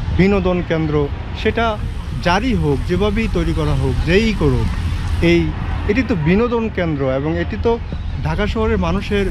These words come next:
বিনোদনের কাজে আসতেছে, সাধারণ মানুষের। সুতরাং এই বিনোদন কেন্দ্র যেন আবারও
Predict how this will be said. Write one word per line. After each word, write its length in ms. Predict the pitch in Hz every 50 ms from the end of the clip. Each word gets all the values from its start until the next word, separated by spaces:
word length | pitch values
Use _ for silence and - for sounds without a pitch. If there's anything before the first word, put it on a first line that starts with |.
| 147 123
বিনোদনের 460 | 143 170 185 214 220 240 240 247 226
কাজে 260 | - 175 165 147 151
আসতেছে, 480 | 147 135 - - - 143 127 - - 131 117 117 - -
সাধারণ 320 | 143 147 156 175 170 160
মানুষের। 440 | 151 139 135 127 - - 131 120 117 - - - - - - - - -
সুতরাং 500 | - 165 160 185 180 180 170 156 143 139 139 - - - - - - - - - -
এই 160 | 156 160 156
বিনোদন 420 | 147 165 165 170 175 180 175 175 165 -
কেন্দ্র 460 | 170 160 160 160 151 160 151 139 135 - - - - - - -
যেন 220 | 156 151 147 143
আবারও 540 | 147 143 147 160 185 196 190 180 151 135